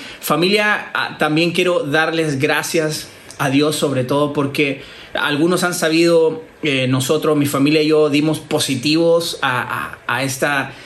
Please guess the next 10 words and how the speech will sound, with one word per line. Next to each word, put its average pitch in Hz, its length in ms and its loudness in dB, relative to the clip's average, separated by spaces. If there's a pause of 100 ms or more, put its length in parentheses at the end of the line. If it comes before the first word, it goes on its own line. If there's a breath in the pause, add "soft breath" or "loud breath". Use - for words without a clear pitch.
(140 loud breath)
este 135 500 0
virus 170 560 2
en 143 160 2
este 147 220 -4
tiempo, 165 560 0 (360 loud breath)
pero 190 520 0 (260 loud breath)
sobre 180 340 0
todas 240 200 2
las 208 100 0
cosas, 220 540 -2